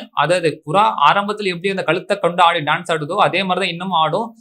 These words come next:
இதுக்கப்புறம் எத்தனை வருஷம் போனாலும் அது கழுத்தை அப்படி பெருசாக்கி கொண்டு ஒரு விதமான நடனத்தோட சவுண்டை ஏற்படுத்தும். அந்த சவுண்டோட தான் இன்னும் ஆடிக்கொண்டு இருக்கு. அது இப்படிதான் இருக்கும், இதுக்கப்புறமும் அது அப்படிதான் இருக்கும். அந்த பரிணாம வளர்ச்சியெல்லாம் அடையவே அடையாது. இதெல்லாம் பொ-, பொய்.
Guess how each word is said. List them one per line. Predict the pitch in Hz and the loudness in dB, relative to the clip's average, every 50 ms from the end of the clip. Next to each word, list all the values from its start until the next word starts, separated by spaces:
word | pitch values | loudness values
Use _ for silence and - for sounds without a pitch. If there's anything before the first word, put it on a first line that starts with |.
| _ _ _ _ | _ _ _ _
இதுக்கப்புறம் | 147 151 165 160 160 156 208 214 | -6 -6 -2 -2 0 0 2 0
எத்தனை | 196 - - 190 190 175 | 0 0 0 -2 0 0
வருஷம் | 165 151 156 208 202 | 0 -2 -2 -4 -4
போனாலும் | 190 180 170 160 180 214 214 | -4 0 0 2 2 2 0
அது | 196 - | -4 0
கழுத்தை | - 160 190 190 196 202 | 0 0 0 2 0 0
அப்படி | 185 175 165 - | 0 0 -2 -2
பெருசாக்கி | 160 165 165 - 202 196 170 175 - | -2 -2 -2 0 -2 -4 -4 -4 -8
கொண்டு | - 160 156 160 202 226 220 - _ _ _ _ _ _ | -8 -4 -2 0 -2 -2 -2 -8 _ _ _ _ _ _
ஒரு | 151 170 | -2 -2
விதமான | 185 180 202 214 190 | -2 -2 -2 0 2
நடனத்தோட | 160 170 202 208 214 208 208 - 190 190 220 214 - | 2 2 2 0 0 -6 -4 -4 -2 0 0 2 2
சவுண்டை | 170 196 226 226 220 | 2 2 4 4 4
ஏற்படுத்தும். | 202 185 156 143 156 147 139 - 139 135 | 4 4 4 2 0 0 0 -4 -6 -8
அந்த | 143 139 | -8 -4
சவுண்டோட | - 147 160 185 190 190 180 180 | -2 0 0 0 0 2 2 2
தான் | 196 214 208 | 2 2 0
இன்னும் | 180 175 190 208 196 | 0 -2 -2 0 2
ஆடிக்கொண்டு | 165 170 170 165 160 156 147 143 | 2 2 0 -2 -6 -8 -6 -6
இருக்கு. | 147 143 - 123 - - _ _ _ _ _ _ - | -8 -8 -8 -10 -12 -12 _ _ _ _ _ _ -8
அது | 135 139 | -6 -4
இப்படிதான் | 151 156 175 185 214 226 208 | -4 -2 0 0 2 2 4
இருக்கும், | 196 196 196 185 147 127 - | 2 2 2 0 -2 -4 -4
இதுக்கப்புறமும் | 135 143 170 - - 190 185 208 220 226 240 | -8 -10 -8 -2 -2 0 2 2 0 0 0
அது | 226 190 | 0 0
அப்படிதான் | 180 175 180 190 202 202 | 0 0 0 0 0 0
இருக்கும். | 202 196 - 156 | 0 -2 -2 -4
அந்த | 147 - | -4 -2
பரிணாம | - 147 160 185 190 190 185 | -2 -2 0 0 0 -2 0
வளர்ச்சியெல்லாம் | 170 160 165 160 160 170 190 190 170 | 0 -2 -2 -2 -2 -4 0 0 2
அடையவே | 156 165 170 180 | 2 2 0 0
அடையாது. | 185 175 160 165 156 156 139 123 | 0 0 0 2 0 0 0 -2
இதெல்லாம் | 123 127 147 175 185 180 | -4 -2 -2 -4 -4 -4
பொ-, | _ 156 147 - _ | _ -18 -18 -18 _
பொய். | _ 156 156 165 143 | _ -6 -6 -4 -6